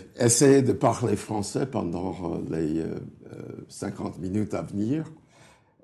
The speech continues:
Et, euh, j'espère que vous pouvez me comprendre. Euh, bonjour à tout le monde. Euh, alors, à votre, euh, à ta question, euh, qu'est-ce qu'on peut dire de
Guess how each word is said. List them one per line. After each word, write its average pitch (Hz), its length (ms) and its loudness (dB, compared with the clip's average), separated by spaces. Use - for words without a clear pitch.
Et, 90 460 2
euh, 87 280 2
j'espère 98 440 -4
que - 80 -4
vous 85 180 -4
pouvez 90 360 -2
me 95 100 -6
comprendre. - 760 -10
Euh, 85 140 -4
bonjour 95 480 2
à 90 60 0
tout 101 180 -2
le 98 80 4
monde. 90 180 -2
Euh, 104 320 6
alors, 120 420 8
à 104 40 6
votre, 107 520 2
euh, 104 200 6
à 101 60 4
ta 113 160 4
question, 87 720 2
euh, 80 460 -4
qu'est-ce - 280 -2
qu'on - 140 -2
peut 90 160 -2
dire 98 200 0
de 85 320 -4